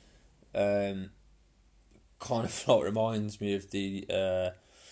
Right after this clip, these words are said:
the Friends episode where, um, Phoebe, she's got that, like, proper husky voice, and she starts singing. That's how I, in my head,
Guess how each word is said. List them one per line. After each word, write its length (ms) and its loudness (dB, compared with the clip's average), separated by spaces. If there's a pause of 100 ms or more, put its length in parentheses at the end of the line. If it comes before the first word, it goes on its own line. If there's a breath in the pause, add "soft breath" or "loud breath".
(600 soft breath)
the 80 -8
Friends 440 2
episode 640 0 (200)
where, 640 2 (340)
um, 260 -2
Phoebe, 640 -4 (640)
she's 200 -12
got 140 -8
that, 160 -8
like, 220 -8
proper 360 -6 (100)
husky 340 -6
voice, 420 -6
and 100 -12
she 120 -10
starts 400 -4
singing. 440 -6 (960 soft breath)
That's 260 -2
how 280 4
I, 80 -2 (260)
in 100 -4
my 200 4
head, 340 6